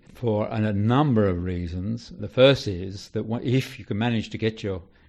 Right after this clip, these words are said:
nuclear reactor working, then you leave it working, producing the same power, uh, twenty-four seven, winter, summer. Uh, you, you can't, you can't actually change it.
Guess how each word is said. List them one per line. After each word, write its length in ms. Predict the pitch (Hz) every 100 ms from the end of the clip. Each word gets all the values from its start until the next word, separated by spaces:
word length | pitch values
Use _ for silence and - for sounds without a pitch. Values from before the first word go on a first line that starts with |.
| -
nuclear 500 | 226 107 - 110 101
reactor 360 | 98 110 - 92
working, 580 | 127 135 135 87 98
then 140 | 104 107
you 160 | 101
leave 320 | 90 123 123 113
it 180 | 98 -
working, 480 | 123 113 123 113 85
producing 460 | 107 110 107 107 95
the 80 |
same 260 | 92 117 107
power, 420 | - 127 107 101 107 - - - - 135
uh, 120 | 107 -
twenty-four 420 | - 117 107 107
seven, 720 | 101 127 127 131 131 127 123 135
winter, 280 | 117 110 110
summer. 440 | 113 104 110 107 - - - -
Uh, 120 | 104
you, 280 | 104 117 107 -
you 160 | 170
can't, 480 | 104 123 110 107 - 185
you 120 | 117
can't 280 | - 104 98
actually 240 | - 107
change 400 | - 160 139 101
it. 180 | 87